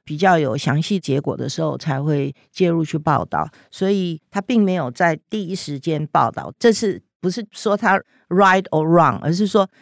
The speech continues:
他的确是没有在第一时间报道，但是他在这个调查结果出炉之后，他在八月三十一、九月三号、九月五号、九月八号陆续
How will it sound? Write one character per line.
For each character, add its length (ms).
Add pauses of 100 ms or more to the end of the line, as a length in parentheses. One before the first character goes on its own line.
他 120
的 200
确 220
是 160
没 140
有 120
在 160
第 240
一 80
时 160
间 240
报 240
道， 180 (220)
但 220
是 300
他 220
在 240
这 160
个 280 (240)
调 120
查 200
结 160
果 160
出 240
炉 220
之 180
后， 280 (260)
他 300
在 220
八 260
月 160
三 220
十 180
一、 160
九 220
月 120
三 260
号、 180
九 200
月 120
五 160
号、 200
九 200
月 100
八 260
号 200
陆 300
续 300